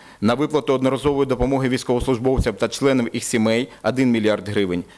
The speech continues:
на будівництво житла для військовослужбовців — сімсот мільйонів гривень.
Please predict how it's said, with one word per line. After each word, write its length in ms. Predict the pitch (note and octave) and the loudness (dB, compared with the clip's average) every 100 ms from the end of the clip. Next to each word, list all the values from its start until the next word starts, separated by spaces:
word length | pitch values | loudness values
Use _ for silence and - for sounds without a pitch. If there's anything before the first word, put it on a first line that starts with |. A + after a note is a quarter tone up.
| - | -4
на 100 | A2+ | -2
будівництво 560 | B2+ B2+ C#3 C3 A#2 | 0 0 0 0 -2
житла 320 | A2 B2+ B2+ A2 | -2 0 0 0
для 140 | A2 | 0
військовослужбовців — 960 | A2 - A2 A#2 G2 A2+ C#3 - D#3 D#3 - - - | -2 0 -2 0 -2 0 0 0 -6 -6 -18 -20 -12
сімсот 560 | - A2 - A#2+ C3 | -4 -4 0 -2 0
мільйонів 500 | B2 A2+ G#2 G#2+ G#2+ G#2 | -2 -2 0 0 0 -4
гривень. 400 | G#2+ A2+ F#2+ E2+ | -4 0 0 -2